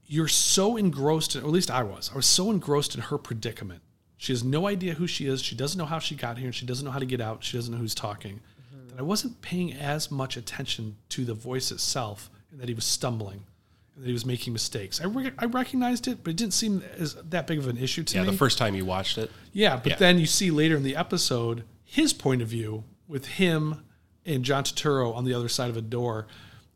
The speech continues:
Speaker 1: and they're like, "Oh, no, you didn't read this part,"
Speaker 3: Right.
Speaker 1: which this
Speaker 3: Just
Speaker 1: part reminds me
Speaker 3: fumbling
Speaker 1: of
Speaker 3: through
Speaker 1: Lost,
Speaker 3: everything.
Speaker 1: right? There's, like,
Speaker 3: Yeah.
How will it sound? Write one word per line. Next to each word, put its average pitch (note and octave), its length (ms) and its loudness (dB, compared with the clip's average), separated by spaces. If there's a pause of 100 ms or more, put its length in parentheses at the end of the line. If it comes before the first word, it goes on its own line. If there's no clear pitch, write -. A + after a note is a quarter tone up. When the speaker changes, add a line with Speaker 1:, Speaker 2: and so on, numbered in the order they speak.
Speaker 1:
and C3+ 180 0
they're B2+ 100 0
like, B2+ 160 -2
"Oh, F3+ 120 8
no, F#3 100 10
you F3 100 8
didn't F3 160 6
read E3+ 160 4
this C3+ 140 2
part," A2+ 240 -2
Speaker 3:
Right. A2+ 120 4
Speaker 1:
which C#3+ 240 4
this G#3+ 260 4
Speaker 3:
Just - 60 -2
Speaker 1:
part C3 260 6
reminds C#3 240 12
me B2+ 60 4
Speaker 3:
fumbling C3+ 120 10
Speaker 1:
of A#2+ 100 2
Speaker 3:
through A#2+ 120 6
Speaker 1:
Lost, A2+ 180 4 (100)
Speaker 3:
everything. F#2 420 -2
Speaker 1:
right? C#3+ 280 2
There's, C3+ 200 0
like, C3 140 2
Speaker 3:
Yeah. A#2+ 120 0